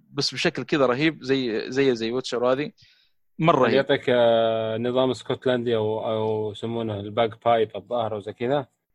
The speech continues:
Speaker 1: تقريبًا هي هذه. يا أخي،
Speaker 2: إيه.
Speaker 1: عجيب، عجيب. أصلًا في ساوند تراكات كذا، إذا تذكر لما تقرب خلاص من القلعة، في ساوند تراك
Speaker 2: مم.
Speaker 1: كذا غريب يا أخي، يحس-، يعطيك ش-، شعور كذا خوف على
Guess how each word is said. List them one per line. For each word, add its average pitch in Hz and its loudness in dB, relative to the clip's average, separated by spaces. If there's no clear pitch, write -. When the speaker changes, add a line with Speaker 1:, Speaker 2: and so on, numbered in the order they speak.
Speaker 1:
تقريبًا 127 0
هي 107 -2
هذه. 107 -8
يا 113 -2
أخي، 143 0
Speaker 2:
إيه. 110 -4
Speaker 1:
عجيب، 127 -2
عجيب. 104 -8
أصلًا 175 4
في 208 4
ساوند 165 4
تراكات 160 4
كذا، 120 4
إذا 143 6
تذكر 202 2
لما 151 4
تقرب 160 4
خلاص 156 4
من 123 4
القلعة، 131 4
في 180 -4
ساوند 165 4
تراك 175 4
Speaker 2:
مم. - -6
Speaker 1:
كذا 160 6
غريب 135 6
يا 131 6
أخي، 120 -2
يحس-، - 0
يعطيك 139 -2
ش-، - -6
شعور 151 2
كذا 131 -2
خوف 127 0
على 104 0